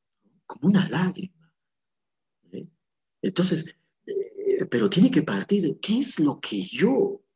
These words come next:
voy a entregar a la vida, qué es lo que, lo que entrego a la vida.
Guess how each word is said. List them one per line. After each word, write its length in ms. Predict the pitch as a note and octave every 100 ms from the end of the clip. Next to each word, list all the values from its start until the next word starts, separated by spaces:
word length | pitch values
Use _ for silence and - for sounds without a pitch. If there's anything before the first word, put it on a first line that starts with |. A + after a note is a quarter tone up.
| _
voy 220 | C#3+ F3
a 180 | C#3 A2+ -
entregar 760 | A2 G2+ F#2+ A2+ G2+ C#3+ F3+
a 100 | D#3
la 160 | G3 F#3
vida, 280 | G3+ F#3+ -
qué 140 | G3
es 100 | F#3+
lo 100 | G3
que, 180 | - - - _ _
lo 120 | A2 A2
que 120 | G#2+
entrego 600 | F#2 - - F#3+ F#3 G#2+
a 80 | -
la 180 | - -
vida. 240 | F#3 -